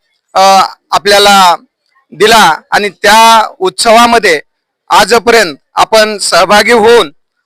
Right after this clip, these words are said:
आज या नरसी नगरीमध्ये विघ्नहर्ता गणेश मंडळ अत्यंत संस्कृतीप्रिय आहे आणि वेगवेगळे उपक्रम घेऊन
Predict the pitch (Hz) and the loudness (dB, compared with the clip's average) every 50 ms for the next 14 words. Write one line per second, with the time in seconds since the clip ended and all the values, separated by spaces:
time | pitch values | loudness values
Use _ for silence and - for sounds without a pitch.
0 | _ - 175 190 214 202 208 214 214 214 220 214 214 208 - - - 190 190 202 | _ -4 -2 0 0 0 0 0 2 2 2 2 2 0 -2 -4 -8 -6 -4 -4
1 | - - - 240 220 226 226 202 233 247 240 226 214 190 175 147 135 - _ _ | -4 -4 -4 -2 -2 -2 -2 -2 -2 -2 -2 -2 -2 -2 -2 -4 -6 -8 _ _
2 | _ _ _ _ _ _ - _ _ _ _ _ _ _ _ _ _ - 180 180 | _ _ _ _ _ _ -20 _ _ _ _ _ _ _ _ _ _ -6 -4 -4
3 | 196 196 208 214 220 220 220 214 - - 220 220 196 214 208 214 214 208 - - | -2 -2 -2 -2 0 0 0 -2 -2 0 -2 0 0 -2 -2 -2 -2 -2 -4 -4
4 | 208 196 202 214 226 233 196 156 - _ _ _ _ _ _ _ _ _ _ - | -4 -4 -2 0 0 0 0 0 -2 _ _ _ _ _ _ _ _ _ _ -6
5 | 180 185 - - - 233 240 240 240 196 240 233 233 233 226 214 - _ _ _ | -6 -6 -6 -4 -2 -2 -2 -2 -4 -2 0 2 2 2 2 0 -4 _ _ _
6 | _ _ _ _ _ - - - - - - - - 226 220 226 220 - _ - | _ _ _ _ _ -20 -18 -12 -10 -8 -6 -4 -2 -2 -2 -2 -4 -6 _ -4
7 | 247 240 233 - 262 254 - 214 240 254 262 254 240 208 160 127 127 - _ _ | -4 -4 -4 -4 -6 -8 -6 -4 -4 -2 0 2 2 2 0 -2 -4 -10 _ _
8 | _ _ _ _ _ _ _ _ _ - 185 208 220 226 233 240 240 240 226 170 | _ _ _ _ _ _ _ _ _ -4 -4 -2 -2 -2 -2 -2 -2 -4 -4 -4
9 | 180 208 226 196 226 240 226 247 254 254 240 233 - _ - 262 254 262 254 269 | -2 -2 -2 0 -2 -2 0 0 2 0 0 0 -4 _ -4 -2 -2 0 0 0
10 | 262 247 226 247 226 214 170 147 | -2 -2 -2 -2 -2 -2 -2 -4